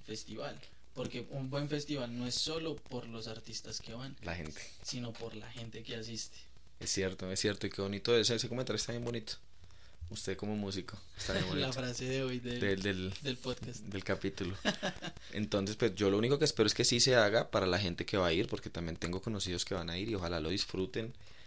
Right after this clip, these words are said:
Speaker 2: y, y se presenten los cuatrocientos treinta y dos artistas, <laughs> los catorce hijos de, de Bob
Speaker 1: De Bob
Speaker 2: Marley,
Speaker 1: Marley.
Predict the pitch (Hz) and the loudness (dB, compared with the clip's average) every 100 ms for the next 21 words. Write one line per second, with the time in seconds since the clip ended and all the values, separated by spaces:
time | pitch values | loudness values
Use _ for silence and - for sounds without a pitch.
0 | - 95 90 87 80 87 90 90 82 87 | -10 -2 2 2 2 0 0 0 0 0
1 | 78 90 92 101 101 - 98 92 85 87 | 0 2 4 4 4 2 0 0 0 0
2 | 80 - 98 95 92 78 87 - 104 104 | 0 -2 0 2 2 2 -2 2 4 4
3 | - 113 - - - - 101 - 95 92 | 4 2 0 -2 -12 -2 0 2 2 2
4 | 85 90 95 98 95 101 98 85 71 - | 4 4 4 4 4 4 6 4 -2 -8
5 | - - - 95 90 90 98 98 - 107 | -12 -8 2 6 6 6 6 6 6 6
6 | 110 120 123 123 123 | 4 2 -2 -4 -8